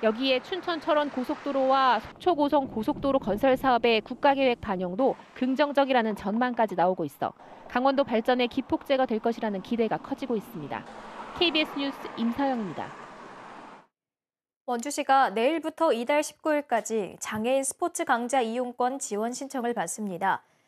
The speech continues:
Speaker 2: 지원 대상은 만 열아홉 살에서 예순네 살 사이의 장애인입니다. 대상자로 선정되면 다음 달부터 올해 말까지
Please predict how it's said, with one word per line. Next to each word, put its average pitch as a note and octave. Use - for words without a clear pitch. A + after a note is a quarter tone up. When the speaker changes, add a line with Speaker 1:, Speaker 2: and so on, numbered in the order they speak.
Speaker 2:
지원 C4
대상은 B3
만 A3
열아홉 C#4+
살에서 B3+
예순네 A3
살 D4+
사이의 B3
장애인입니다. G#3
대상자로 C#4+
선정되면 B3+
다음 A#3+
달부터 C4
올해 B3+
말까지 G#3